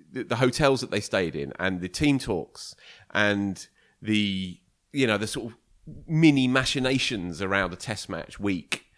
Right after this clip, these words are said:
and sitting by the radio waiting to hear if you're in the squad. And all of these details, the, the big and the small, he tried to put it down on page. Now, because this is Boycott, and because he has this extraordinary memory, and because he has this amazing dedication to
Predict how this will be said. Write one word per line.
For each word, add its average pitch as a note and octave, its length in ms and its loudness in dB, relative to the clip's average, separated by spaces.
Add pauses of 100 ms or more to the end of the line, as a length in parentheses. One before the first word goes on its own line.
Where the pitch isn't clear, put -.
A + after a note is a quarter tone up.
(360)
and F#2+ 500 -2
sitting - 340 -8
by G#2+ 160 -2
the G#2 100 -2
radio G2+ 480 4
waiting E2+ 300 0
to G2 140 -8
hear F#2 200 0
if F2 120 -6
you're E2+ 100 -4
in E2 100 -4
the E2 60 -6
squad. F2+ 640 2
And G2+ 260 -2 (140)
all F#3 240 2
of E3 80 -2
these C#3 220 2
details, F#2+ 640 -2
the, B2 280 -2 (140)
the B2+ 120 0
big D3 220 4
and C#3 120 4
the B2+ 40 2
small, F#2 460 2
he C3 160 -2
tried A#2+ 340 -2
to - 60 -16
put A2 180 -2
it G2 100 -4
down F#2+ 240 0
on E2+ 120 -4
page. D#2 400 -6
Now, F#2 80 -6
because A#2+ 280 -8
this F#3 140 -12
is - 80 -12
Boycott, - 500 -4 (520)
and - 80 -4
because C3 180 -2
he F3 60 2
has C#3 140 2
this G#2 160 -6
extraordinary E2 500 -6
memory, C#2+ 400 -6
and E2 80 -8
because A2+ 200 -10
he A#2 60 -2
has G2+ 160 0
this G2 160 -8
amazing F#2 360 -2
dedication F2+ 640 -2
to D#2 300 -6